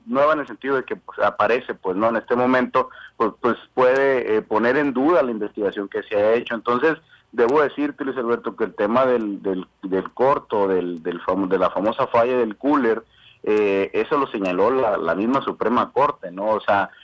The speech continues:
en la investigación que realizaron los magistrados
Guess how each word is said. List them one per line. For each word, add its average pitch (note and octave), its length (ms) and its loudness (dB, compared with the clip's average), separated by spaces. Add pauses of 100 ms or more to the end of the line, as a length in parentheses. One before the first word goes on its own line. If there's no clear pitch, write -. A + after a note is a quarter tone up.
(140)
en G2+ 140 0
la G#2 60 2
investigación G2+ 640 0
que C#3 100 -2
realizaron A2 480 -2
los A2+ 80 0
magistrados A2+ 920 0